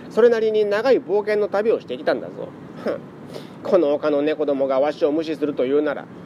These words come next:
わしだってみんなを無視してやるわい。ところで、それにしても、固めはどうして一匹で戻ってきたんじゃろう。あの気のいい若い猫は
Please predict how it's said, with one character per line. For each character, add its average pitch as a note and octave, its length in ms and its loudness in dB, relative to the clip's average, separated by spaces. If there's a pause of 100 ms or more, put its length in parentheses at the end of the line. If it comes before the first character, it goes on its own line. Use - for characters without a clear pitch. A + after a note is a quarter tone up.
(160)
わ E3 120 2
し F3 80 -6
だ G#3+ 100 4
っ - 20 0
て G3 140 -2
み D3+ 120 0
ん F3 60 4
な F#3+ 100 6
を C3 40 0
無 D3 120 -2
視 F#3+ 100 -4
し - 40 -6
て F3 100 -2
や B2+ 100 0
る B2 80 -4
わ C3 120 -2
い。 - 60 -16 (1080)
と C3 80 0
こ D3+ 100 2
ろ E3 80 6
で、 D3 140 0
そ B2+ 120 -8
れ C#3 100 -2
に D#3 120 -2
し - 60 -10
て E3+ 80 -2
も、 B2 200 -2 (800)
固 F3+ 220 0
め G3 80 2
は F#3+ 80 2
ど A#3+ 180 4
う B3+ 40 2
し - 40 -8
て D#3+ 100 -6
一 C#3 200 -4
匹 E3 200 0
で B2 100 0
戻 B2 180 0
っ - 40 -6
て B2 100 -8
き G#2 80 -12
た G#2 80 -6
ん G2 60 -8
じ F#2 80 -10
ゃ - 20 -10
ろ - 100 -12
う。 - 20 -10 (1040)
あ E3 100 2
の F3 160 4 (180)
気 - 140 2
の G3 140 4
い G3 140 0
い E3+ 40 2
若 C#3+ 280 0
い D3+ 60 0
猫 C#3 300 -2
は A2+ 260 -2